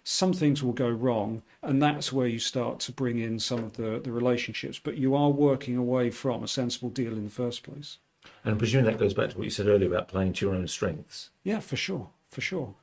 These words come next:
Speaker 2: And
Speaker 1: Yeah.
Speaker 2: we call that sharpening the spear, being really clear on your best customers, where you can bring the best value, and focusing on those. And,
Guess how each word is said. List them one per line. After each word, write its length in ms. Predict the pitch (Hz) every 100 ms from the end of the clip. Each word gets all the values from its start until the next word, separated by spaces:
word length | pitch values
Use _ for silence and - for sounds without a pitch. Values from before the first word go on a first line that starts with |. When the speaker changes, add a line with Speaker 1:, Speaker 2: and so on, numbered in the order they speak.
| - - _
Speaker 2:
And 240 | 107 92 117
Speaker 1:
Yeah. 80 | 123
Speaker 2:
we 80 |
call 160 | 123 120
that 160 | 104 -
sharpening 420 | 117 107 - 98
the 60 |
spear, 400 | 85 - 113 92
being 300 | 87 90 95
really 180 | 104 98
clear 240 | 95 101 92
on 100 | 87
your 100 | 90
best 220 | 95 -
customers, 540 | 92 90 - 90 82
where 140 | 90 92
you 100 | 90
can 140 | 92
bring 340 | 87 95 101
the 60 | 92
best 240 | 101 90
value, 500 | - 92 92 76 78 - - _
and 120 | 98 92
focusing 420 | 104 101 - 90
on 120 | 87
those. 320 | 87 87 87
And, 240 | 87 85